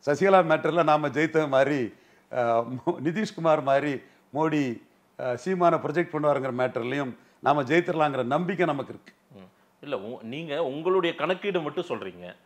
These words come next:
Speaker 2: சீமான் விஜய் சேர்ந்துடக்கூடாது, அதே போல விஜய் அரசியல்ல வந்துடக்கூடாது அப்படின்ற எண்ணப்பாடெல்லாம் உங்களுக்கு இருக்கிற மாதிரி தெரியுது எனக்கு. என்னமோ உங்களுக்கு
Speaker 1: அப்பா,
Speaker 2: அப்படி,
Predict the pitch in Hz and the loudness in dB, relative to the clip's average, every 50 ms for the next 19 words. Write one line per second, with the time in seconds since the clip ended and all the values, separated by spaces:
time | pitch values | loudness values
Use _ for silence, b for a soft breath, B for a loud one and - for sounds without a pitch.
0 | _ _ _ _ _ _ - - 202 226 226 226 220 208 190 175 170 185 214 208 | _ _ _ _ _ _ -10 -8 -4 0 2 2 2 2 2 0 0 0 -2 -2
1 | 185 - 190 185 190 180 190 180 175 156 160 156 151 147 147 143 180 226 233 156 | -2 0 2 2 2 2 0 -2 -2 0 4 6 6 6 6 4 2 0 2 2
2 | 156 185 202 170 185 196 180 139 147 151 202 226 208 170 170 185 180 - 202 196 | 0 -2 -2 0 0 0 0 0 0 2 4 6 6 6 6 4 2 0 -2 0
3 | 196 170 143 143 147 165 196 196 170 185 175 170 170 170 190 160 143 170 180 180 | 0 0 0 0 0 0 0 0 2 4 4 4 6 6 4 4 2 0 -2 0
4 | 160 165 160 147 170 190 185 190 180 180 214 220 196 165 160 143 127 147 156 165 | 0 0 0 0 2 2 4 4 6 6 6 4 4 2 -2 -4 -6 -8 -6 -4
5 | 185 180 180 180 165 139 135 123 113 107 107 110 113 127 127 123 117 117 107 104 | -2 0 2 0 0 0 -4 -8 -8 -10 -12 -14 -14 -12 -12 -12 -12 -12 -12 -14
6 | - _ _ _ _ _ _ _ - 135 147 160 170 - 180 185 185 190 196 - | -16 _ _ _ _ _ _ _ -10 -6 -4 2 6 8 10 12 12 12 10 8
7 | - | 6